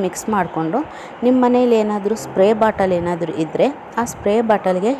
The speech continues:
ಈ ಲಿಕ್ವಿಡನ್ನು ಹಾಕ್ಕೊಂಡು ಮನೆಯಲ್ಲಿ ಎಲ್ಲೆಲ್ಲಿ ಹಲ್ಲಿಗಳನ್ನು ನಮಗೆ ಕಾಣಿಸುತ್ತೋ ಹಲ್ಲಿಗಳು, ಅಲ್ಲಿ ನಾವು ಇದನ್ನು ಸ್ಪ್ರೇ ಮಾಡ್ಕೋಬೇಕು.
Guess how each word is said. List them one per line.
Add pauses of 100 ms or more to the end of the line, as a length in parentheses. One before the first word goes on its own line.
(160)
ಈ
ಲಿಕ್ವಿಡನ್ನು (120)
ಹಾಕ್ಕೊಂಡು (600)
ಮನೆಯಲ್ಲಿ (180)
ಎಲ್ಲೆಲ್ಲಿ (460)
ಹಲ್ಲಿಗಳನ್ನು (460)
ನಮಗೆ (380)
ಕಾಣಿಸುತ್ತೋ (220)
ಹಲ್ಲಿಗಳು, (840)
ಅಲ್ಲಿ (580)
ನಾವು (840)
ಇದನ್ನು (180)
ಸ್ಪ್ರೇ (160)
ಮಾಡ್ಕೋಬೇಕು.